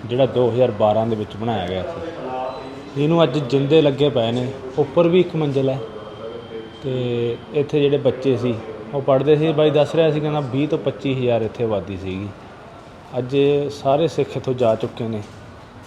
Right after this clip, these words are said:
ਦੂਜੀਆਂ ਕੰਟਰੀਆਂ ਦੇ ਵਿੱਚ, ਦੂਜੇ ਦੇਸ਼ਾਂ ਦੇ ਵਿੱਚ। ਦੇਖੋ ਤੁਸੀਂ ਸਾਰਾ ਸਮਾਨ ਪਿਆ ਅੰਦਰ। ਮੇਰੇ ਖਿਆਲ 'ਚ ਪ੍ਰਿੰਸੀਪਲ ਦਾ ਕੈਮਰਾ ਹੋਣਾ ਇਹ। ਅੰਦਰ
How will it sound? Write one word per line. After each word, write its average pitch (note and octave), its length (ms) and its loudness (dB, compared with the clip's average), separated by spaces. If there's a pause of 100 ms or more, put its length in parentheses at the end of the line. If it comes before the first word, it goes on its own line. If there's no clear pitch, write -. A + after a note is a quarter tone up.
(420)
ਦੂਜੀਆਂ C3+ 680 0
ਕੰਟਰੀਆਂ C3 600 0
ਦੇ B2+ 120 4
ਵਿੱਚ, A#2+ 280 -2
ਦੂਜੇ A#2 340 0
ਦੇਸ਼ਾਂ A2+ 360 -2
ਦੇ A2+ 100 0
ਵਿੱਚ। G#2+ 240 -2
ਦੇਖੋ G#2 320 0
ਤੁਸੀਂ G#2+ 280 -4
ਸਾਰਾ A2 240 -4
ਸਮਾਨ G#2+ 360 -2
ਪਿਆ G#2+ 220 -2
ਅੰਦਰ। G2+ 200 -4 (960)
ਮੇਰੇ A#2+ 160 -2
ਖਿਆਲ A#2+ 240 0
'ਚ A2+ 100 -8
ਪ੍ਰਿੰਸੀਪਲ B2+ 580 0
ਦਾ B2+ 80 2
ਕੈਮਰਾ A2+ 300 0
ਹੋਣਾ G#2 260 -2
ਇਹ। G#2+ 180 -8 (1300)
ਅੰਦਰ B2+ 200 -4